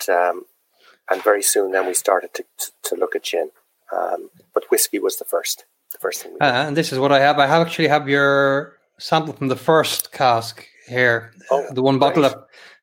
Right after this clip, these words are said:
Speaker 2: forty-six percent. I think this one it was,
Speaker 1: Yes.
Speaker 2: but the one released before Christmas. So it's fantastic whiskey. It was a great first release.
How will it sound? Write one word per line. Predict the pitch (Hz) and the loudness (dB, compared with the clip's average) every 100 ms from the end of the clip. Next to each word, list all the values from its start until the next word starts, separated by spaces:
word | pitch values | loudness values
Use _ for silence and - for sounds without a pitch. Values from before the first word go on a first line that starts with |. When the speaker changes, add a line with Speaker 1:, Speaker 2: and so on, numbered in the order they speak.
| _ | _
Speaker 2:
forty-six | 175 165 156 202 | 2 2 2 0
percent. | - 156 139 117 113 - | 0 2 2 0 -6 -8
I | |
think | 123 117 | -6 -6
this | - 113 - | -6 -8 -4
one | 117 | -2
it | 117 | 0
was, | 113 107 | 0 0
Speaker 1:
Yes. | 110 - - | -4 -10 -14
Speaker 2:
but | 165 | -6
the | 131 | 0
one | 135 139 | 2 4
released | 139 147 139 - | 4 2 0 -4
before | - 127 | 0 0
Christmas. | 127 131 131 113 - | 2 -2 -2 -8 -2
So | 127 123 - - - _ - | 0 0 -6 -20 -20 _ -14
it's | 135 | -4
fantastic | 147 165 185 175 123 | 0 4 2 2 0
whiskey. | 131 127 - | 0 0 0
It | 120 | -2
was | 120 | -2
a | |
great | 117 143 139 | 0 0 0
first | 127 120 117 | 0 -2 -2
release. | 117 120 123 117 - - | -4 -2 -2 -2 -10 -14